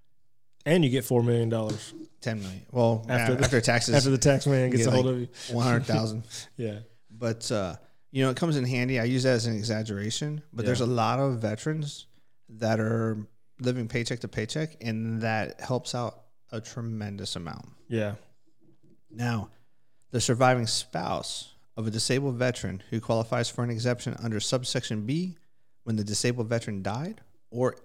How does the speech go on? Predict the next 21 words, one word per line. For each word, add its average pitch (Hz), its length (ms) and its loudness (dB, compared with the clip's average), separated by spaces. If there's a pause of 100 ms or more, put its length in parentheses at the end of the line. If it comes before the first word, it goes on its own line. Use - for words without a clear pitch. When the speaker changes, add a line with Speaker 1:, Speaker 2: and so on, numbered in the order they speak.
Speaker 2:
of 120 240 0
a 110 160 0
disabled 123 480 -2
veteran 120 340 -2
who 110 280 -2
would 120 200 0
have 117 240 -4
qualified 107 800 -6 (380)
for 120 140 -2
an 113 60 4
exemption 107 500 -2
under 127 240 0
the 113 100 0
subsection - 720 -4
if 120 200 -4
that - 160 -2
subsection 110 500 -2
had 101 240 -6
been 120 120 -2
in 127 140 -2
effect - 560 -4